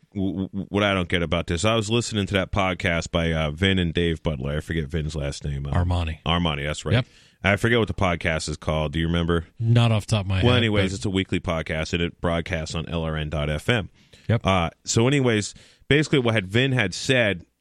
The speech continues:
Speaker 1: and, and I was listening to this today while I was plowing snow, is this guy basically got, like, control of all the sicko accounts. He got control of all the money that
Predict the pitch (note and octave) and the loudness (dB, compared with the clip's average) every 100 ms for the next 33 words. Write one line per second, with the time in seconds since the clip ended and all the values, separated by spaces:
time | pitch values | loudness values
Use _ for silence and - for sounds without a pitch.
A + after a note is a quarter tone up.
0 | _ _ - G#2+ - G2+ G2 G2 A2 - | _ _ 0 0 2 0 2 0 -2 -2
1 | G2+ F#2 - G#2 G2+ E2+ D#2 G#2+ F#2+ F2 | -2 -2 0 0 2 0 -2 -2 0 -2
2 | - C3+ B2+ G#2 F#2 F2+ - - _ _ | -2 0 2 2 2 0 -4 -12 _ _
3 | - _ _ _ - B2+ - C3 C3 G#2+ | -20 _ _ _ 0 2 2 0 0 2
4 | A#2 G#2+ G#2+ F#2 A2 F#2 G2+ - F#2+ - | 0 0 -2 0 0 0 -2 -2 -4 0
5 | A2 G#2 F#2 F#2+ G2 - F#2+ F#2 E2+ - | 0 0 0 0 -2 -2 0 0 0 -2
6 | D#2 D#2 - - _ _ - F#2 G2+ - | -4 -4 -8 -12 _ _ -2 0 0 0
7 | F#2 - G2+ G2+ F#2 F#2 F#2+ F#2+ F2 E2 | -4 0 0 2 0 0 0 0 -2 -4
8 | G2 G2 G2+ G#2 G2 F#2 F2+ F2 | -4 0 2 2 0 0 0 -2